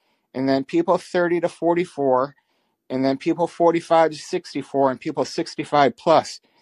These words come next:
When it comes to turning out your percentages of voters, the sixty-five plus voters do the best job at turning out their voters than the three other groups. So I think a lot of this stuff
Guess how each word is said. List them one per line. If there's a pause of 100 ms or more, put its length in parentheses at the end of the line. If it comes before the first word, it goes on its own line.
(240)
When
it
comes
to
turning
out
your
percentages
of
voters, (480)
the
sixty-five
plus
voters (400)
do
the
best
job
at
turning
out
their
voters (280)
than
the
three
other
groups. (400)
So
I
think
a
lot
of
this
stuff